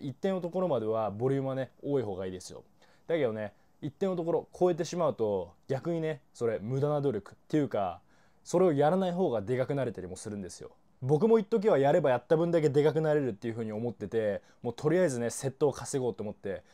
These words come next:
毎回のトレーニング一部位三十セットとか、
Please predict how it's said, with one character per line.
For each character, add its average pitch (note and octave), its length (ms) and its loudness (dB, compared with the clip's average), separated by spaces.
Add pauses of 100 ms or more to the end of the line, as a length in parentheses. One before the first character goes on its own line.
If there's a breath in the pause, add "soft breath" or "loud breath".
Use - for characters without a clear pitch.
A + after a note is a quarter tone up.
(140 soft breath)
毎 C#3 180 2
回 D3+ 100 2
の A#2+ 140 0
ト - 120 -4
レ B2+ 100 2
ー - 20 0
ニ A#2 100 -4
ン G#2 60 -6
グ G2+ 80 -2
一 - 240 -2
部 B2+ 120 0
位 G#2+ 60 -2
三 C#3 240 -6
十 C3 120 -4
セ - 180 -6
ッ - 20 -16
ト - 100 -12
と F#2 120 -8
か、 F2+ 180 -6